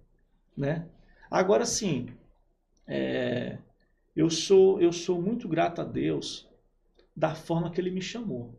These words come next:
Porque eu fui preso essa segunda vez, aí eu já tava muito mal. Eu já tava com, com, é, com, é, assim, com a mentalidade de,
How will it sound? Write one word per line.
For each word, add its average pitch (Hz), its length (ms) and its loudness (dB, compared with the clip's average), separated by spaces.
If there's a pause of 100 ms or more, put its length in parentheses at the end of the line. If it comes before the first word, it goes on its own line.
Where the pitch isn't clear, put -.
(760)
Porque 156 200 -4
eu 160 60 2
fui 190 180 -2
preso 165 300 0
essa - 260 -6
segunda 143 400 -4
vez, 135 500 -8 (600)
aí 143 160 2
eu 143 80 2
já 147 100 -2
tava 147 260 -2
muito 151 280 -6
mal. 107 400 -6 (540)
Eu 135 100 -4
já 113 80 -4
tava 135 240 -2
com, - 160 -12 (380)
com, 151 200 -4
é, 147 120 -2
com, - 260 -10
é, 147 260 -4
assim, 143 220 -4
com 175 160 -4
a 190 40 4
mentalidade 165 840 -2 (640)
de, 135 1000 0